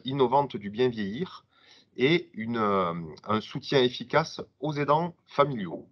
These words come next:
Alors avec, euh, Otio Care, donc on a un double bénéfice.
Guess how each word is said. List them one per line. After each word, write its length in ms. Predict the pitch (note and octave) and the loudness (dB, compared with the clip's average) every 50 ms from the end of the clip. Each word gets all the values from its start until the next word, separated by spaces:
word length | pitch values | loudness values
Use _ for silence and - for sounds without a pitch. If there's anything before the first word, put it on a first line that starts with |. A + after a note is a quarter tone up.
| _ _ _ _ - - - _ _ _ _ _ _ _ _ - | _ _ _ _ -20 -20 -20 _ _ _ _ _ _ _ _ -4
Alors 240 | F#2+ G2 G2+ A2 | -2 0 0 2
avec, 240 | A2+ A#2+ B2+ - - | 2 2 0 2 2
euh, 80 | B2 A#2 - | 0 2 4
Otio 280 | C3 C3 B2+ - C3 B2 | 2 2 2 2 -2 -2
Care, 360 | - D#3 D3 C#3+ B2 A2+ G2+ | 0 0 0 0 2 0 0
donc 240 | G#2 G#2 G#2+ - A2+ | -2 -2 -4 -2 -2
on 100 | G#2 G#2+ | -2 0
a 60 | G#2+ | 0
un 320 | G#2+ G#2 F#2+ F#2 F#2 F2+ | 0 0 0 0 -2 -4
double 320 | F#2 F#2 B2 C#3 C#3 C3+ B2 | -6 -8 -8 -4 0 0 0
bénéfice. 640 | A#2 A2+ A2 G#2+ - - - - D#3 - - - | 2 0 -2 -2 -6 -8 -12 -12 -12 -10 -6 -4